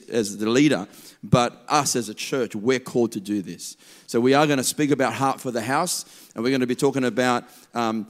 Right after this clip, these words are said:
giving towards paying this building off. And God's gonna use normal,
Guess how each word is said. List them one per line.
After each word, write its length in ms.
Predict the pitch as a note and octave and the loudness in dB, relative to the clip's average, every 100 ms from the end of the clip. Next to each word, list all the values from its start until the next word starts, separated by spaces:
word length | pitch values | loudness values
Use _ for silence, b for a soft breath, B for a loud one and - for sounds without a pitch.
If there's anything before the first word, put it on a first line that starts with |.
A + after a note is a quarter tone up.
| - | -2
giving 320 | C#3 D#3+ D#3+ | 2 4 2
towards 400 | - C#3+ D3 C#3 | 0 2 2 2
paying 480 | - - E3 D#3 C#3+ | -4 -8 -4 0 0
this 160 | C3 G#2+ | -2 -2
building 380 | C3 C3+ B2 A2+ | 0 0 0 -4
off. 400 | F#2 - - - _ b b b | -6 -10 -20 -20 _ b b b
And 160 | B2 A#2 | -4 2
God's 240 | D3+ F3 | 4 4
gonna 120 | E3 D3 | 2 2
use 340 | C#3+ C#3+ A#2+ | 4 2 0
normal, 640 | A#2+ B2+ D#3 F3 F3+ F#3 | -4 -2 0 0 0 -2